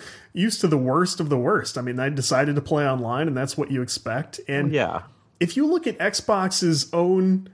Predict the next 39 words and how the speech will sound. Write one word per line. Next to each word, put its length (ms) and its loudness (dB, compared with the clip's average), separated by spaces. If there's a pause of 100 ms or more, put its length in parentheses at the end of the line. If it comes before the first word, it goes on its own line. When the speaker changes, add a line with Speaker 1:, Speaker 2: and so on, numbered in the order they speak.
(160)
Speaker 1:
guidelines 680 2
on 120 0
this 220 0
to 120 0
this 240 0
day, 340 0
this 200 0
was 120 -2
just 300 0
a 60 2
news 260 2
story 320 -2
not 220 -2
too 160 0
long 240 0
ago. 340 -4 (300)
They 120 2
put 240 0
up 200 0
guidelines 560 2
for 200 0
what 120 4
was, 320 -2 (220)
like, 220 -2
acceptable 600 -2
trash 440 -6
talk. 360 -8 (380)
And 120 2
it 140 4
was, 180 2 (380)
<laughs> 80 4 (920)
it 100 4
was 180 0
more 260 2
than 140 2
I 100 4
expected. 580 -2
It 140 0
was 240 -2